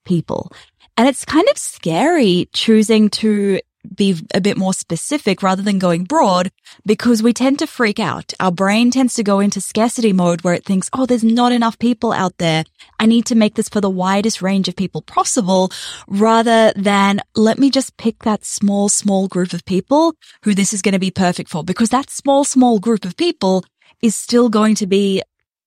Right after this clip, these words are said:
way more people than you need.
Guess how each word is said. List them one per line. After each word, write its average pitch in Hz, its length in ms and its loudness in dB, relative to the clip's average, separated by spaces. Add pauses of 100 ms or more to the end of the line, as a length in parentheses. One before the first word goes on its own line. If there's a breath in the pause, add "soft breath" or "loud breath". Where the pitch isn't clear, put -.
(180)
way 214 500 0
more 208 220 0
people 180 500 -4 (300 loud breath)
than 175 480 -2
you 175 180 -2
need. - 400 -6